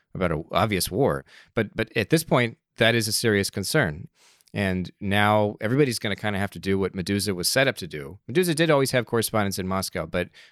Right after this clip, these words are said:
our headquarters were always in Riga, and we were always built around the idea that it, it's just not safe to be too exposed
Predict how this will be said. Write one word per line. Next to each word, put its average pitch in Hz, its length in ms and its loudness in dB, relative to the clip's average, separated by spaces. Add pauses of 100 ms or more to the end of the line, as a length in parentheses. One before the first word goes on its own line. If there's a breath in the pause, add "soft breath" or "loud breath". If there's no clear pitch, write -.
(100)
our - 80 -6
headquarters 120 500 0
were 104 100 -2
always 113 200 2
in 95 120 -2
Riga, 87 360 -2 (440)
and 92 420 -2 (320 soft breath)
we 110 80 -6
were 110 140 2
always 117 480 2 (460)
built 127 220 2
around 104 240 -2
the 101 120 0
idea 95 340 2
that 90 140 0
it, 95 180 -6
it's 113 120 -8
just - 220 -2
not 104 180 2
safe 90 380 0 (200)
to 87 280 0
be 92 140 -2
too 104 160 -4
exposed 85 560 -2